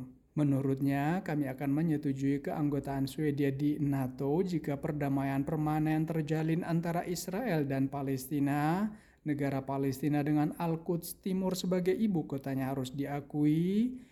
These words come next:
Israel harus setuju untuk membayar kompensasi kepada rakyat Palestina, dan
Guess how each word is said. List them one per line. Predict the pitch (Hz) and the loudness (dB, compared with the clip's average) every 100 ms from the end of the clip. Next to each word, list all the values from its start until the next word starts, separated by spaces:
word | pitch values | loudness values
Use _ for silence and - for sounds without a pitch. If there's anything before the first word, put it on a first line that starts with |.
| _ - | _ -10
Israel | 139 147 147 147 139 | -8 -4 -2 -2 -2
harus | 147 139 160 | -2 -2 -2
setuju | 156 175 185 | 0 2 4
untuk | 185 196 | 2 2
membayar | 196 190 196 196 196 | 0 0 0 -2 -2
kompensasi | 196 196 190 196 190 190 233 220 151 | -2 -2 -2 -2 -2 -4 -4 -4 -4
kepada | 151 139 139 135 | -4 -4 -2 -2
rakyat | 143 135 139 139 | -4 -2 -4 -4
Palestina, | 143 139 135 135 156 143 143 151 165 202 214 - - - | -4 -2 -4 -4 -2 0 0 0 0 -2 -4 -10 -18 -6
dan | 139 139 139 | 0 2 2